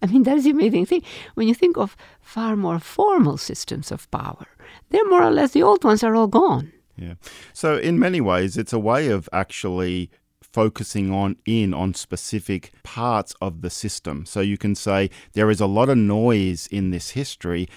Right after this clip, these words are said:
Speaker 2: and by looking at the capacities, the organizing logics, and the tipping points, I focus in on particular parts of this system which I think are important."
Speaker 1: Yeah. No, exactly. You said it very well. Yeah, very well said. And, and it, it,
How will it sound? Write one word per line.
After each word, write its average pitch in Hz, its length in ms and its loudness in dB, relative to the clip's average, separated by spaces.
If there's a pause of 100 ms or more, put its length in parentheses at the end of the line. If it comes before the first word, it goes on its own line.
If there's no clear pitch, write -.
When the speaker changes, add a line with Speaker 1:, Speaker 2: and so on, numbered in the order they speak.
(200)
Speaker 2:
and 104 240 2
by 98 280 2
looking 113 340 0
at 76 180 -8
the 92 80 -6
capacities, 131 920 -4 (280)
the 82 100 -12
organizing 104 640 -2
logics, 92 400 -4
and 87 80 -4
the 85 60 -8
tipping 131 360 -2
points, 104 320 -4
I 95 100 -2
focus - 380 -4
in 101 120 0
on 92 80 -2
particular 113 720 -4
parts - 480 -4
of 90 100 -8
this 95 160 -4
system 95 540 -4
which 104 200 -6
I 131 140 0
think 135 220 -4
are 123 100 0
important." 120 480 -6 (160)
Speaker 1:
Yeah. 131 140 -4 (320)
No, - 100 -4
exactly. 185 360 2
You 180 100 4
said 208 180 2
it 196 140 2
very 208 200 6
well. 117 300 0 (140)
Yeah, - 180 0 (140)
very 180 240 6
well 151 160 4
said. 113 220 0 (360)
And, 202 240 4
and 208 160 6
it, 202 160 6
it, 220 240 2